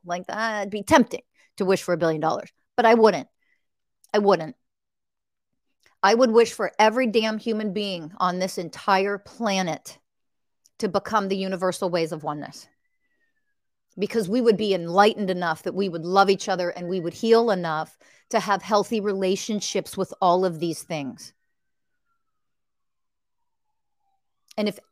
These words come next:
any of you can hear the sirens in the background right now, <laughs> I don't want my audio engineer to edit that out, because I am pleading to you, like, this is an emergency,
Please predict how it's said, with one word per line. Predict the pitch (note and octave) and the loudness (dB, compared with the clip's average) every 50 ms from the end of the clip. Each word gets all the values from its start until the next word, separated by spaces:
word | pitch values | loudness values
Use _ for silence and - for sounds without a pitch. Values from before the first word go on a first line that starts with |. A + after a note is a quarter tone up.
| _ _ _ _ _ _ _ | _ _ _ _ _ _ _
any | - D4+ D4 D4 C#4+ C4+ B3+ G#3+ G3+ | 0 2 4 4 4 4 4 4 2
of | F#3+ E3 | 2 2
you | F3 F#3+ F3+ | -2 -4 -4
can | - G3 F#3+ | -4 -6 -6
hear | F3 G3+ F#3+ F3+ | -4 -4 -4 -4
the | F#3 | -4
sirens | F3 - - G3+ F#3+ F#3 F#3 F#3 F3+ F3+ E3+ | -6 -6 -4 -4 -4 -2 -4 -4 -6 -6 -6
in | F3+ | -6
the | F#3 F3 | -6 -4
background | D#3+ D#3+ D3+ D#3 - - E3 D3+ C#3+ D3+ | -2 -2 -2 -4 -4 -8 -8 -8 -8 -8
right | D3+ C#3+ - | -10 -10 -10
now, | - - - C#3+ - - - - _ _ _ _ _ _ _ _ | -10 -10 -10 -10 -12 -12 -14 -20 _ _ _ _ _ _ _ _
<laughs> | _ _ _ _ _ _ _ _ _ | _ _ _ _ _ _ _ _ _
I | - F#3 | -2 2
don't | F#3 G#3+ G#3 G#3+ | 2 2 2 2
want | G#3+ G#3 - | 0 0 2
my | G3+ F#3+ F#3 F3+ F3 - | 0 0 0 0 0 2
audio | F3+ F3 F3 F#3 F#3+ F#3 F3+ | 2 2 4 2 2 0 0
engineer | - - F3+ F3+ E3+ F3 F3 F3 F3 E3+ | 0 -2 -4 -6 -6 -8 -6 -4 -4 -4
to | E3+ - E3+ | -2 -2 -4
edit | E3+ D#3 D#3+ - | -4 -4 -4 -4
that | - D#3+ D#3 | -4 -2 0
out, | D#3 C#3+ C3+ C3+ - _ | 0 0 0 -2 -4 _
because | F3 - - E3+ D#3 D3 - - - D#3+ - - | -10 -6 -4 -4 -6 -6 -10 -8 -8 -8 -2 2
I | F#3 F#3+ G3+ | 2 4 4
am | A3 A3 G3 F3+ | 4 0 -2 -6
pleading | - - - A3 A3 A3+ G#3+ A3+ A3 | -10 -8 -6 -2 -2 0 2 0 0
to | - - G#3 | -2 -4 -6
you, | F#3+ | -6
like, | D#3 F3+ E3+ - | -4 -4 -2 -2
this | G#3 F#3+ - | -4 -4 -2
is | A3 F#3+ G3+ | -4 -4 -4
an | G3 F#3+ | -4 -4
emergency, | F3+ E3+ E3 E3 D#3+ D#3 D#3 D#3 C#3 C3+ - - - - - _ | -2 0 0 0 0 0 -2 -6 -8 -8 -10 -10 -12 -12 -14 _